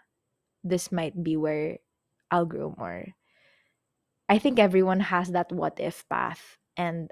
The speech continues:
I think for me, it's just, just a fucking take it, dude. Like, it's a what if for a reason. There is a reason why it even takes up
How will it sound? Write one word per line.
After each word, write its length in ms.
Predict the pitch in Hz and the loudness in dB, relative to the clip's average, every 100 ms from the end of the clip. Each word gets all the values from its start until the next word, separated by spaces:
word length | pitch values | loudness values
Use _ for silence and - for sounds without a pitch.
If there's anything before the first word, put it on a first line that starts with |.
| - | -4
I 100 | 180 | -4
think 240 | 185 185 | -2 -4
for 160 | - 180 | -2 -4
me, 180 | 170 170 | -4 -6
it's 120 | - | -8
just, 200 | 175 - _ _ _ _ 214 | -10 -12 _ _ _ _ -16
just 200 | 202 185 | -12 -6
a 60 | 233 | -6
fucking 400 | - 214 202 185 | -2 -2 0 0
take 260 | 170 165 151 | -2 -2 -4
it, 100 | - | -4
dude. 320 | 151 143 151 - | -2 -2 -4 -8
Like, 360 | - 151 147 - _ _ _ _ _ _ _ _ | -4 -4 -4 -12 _ _ _ _ _ _ _ _
it's 200 | - 190 | -8 0
a 60 | 208 | 2
what 300 | 185 175 170 | 4 4 4
if 140 | 170 | -2
for 180 | - 170 | -2 -2
a 140 | 165 165 | -2 -2
reason. 800 | 165 165 - - 180 185 185 185 _ _ _ _ _ _ _ _ _ | -4 -8 -8 -10 -8 -10 -12 -16 _ _ _ _ _ _ _ _ _
There 400 | 180 175 202 196 | -4 6 8 8
is 160 | 196 185 | 6 4
a 80 | 180 | 2
reason 800 | 180 196 202 214 190 180 185 175 | 4 2 2 4 4 2 -2 -2
why 520 | 170 170 165 160 - _ _ _ _ | -2 0 -2 -2 -8 _ _ _ _
it 240 | - 196 196 | -2 0 0
even 560 | 196 180 180 175 175 - _ | 0 2 2 0 -6 -12 _
takes 280 | 208 196 - | 2 2 0
up 280 | 180 170 | -2 -4